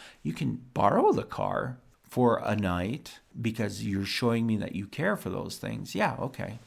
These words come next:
That is a little more equal than, say, something that's outrageously big. Now,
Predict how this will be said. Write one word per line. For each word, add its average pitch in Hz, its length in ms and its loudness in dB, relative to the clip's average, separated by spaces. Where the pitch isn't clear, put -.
That 170 380 0
is 143 160 0
a 139 60 2
little 131 440 2
more 120 300 2
equal 147 640 -4
than, 120 280 2
say, 120 220 -2
something 110 380 -4
that's - 260 -6
outrageously 98 720 -6
big. - 340 -14
Now, 123 340 2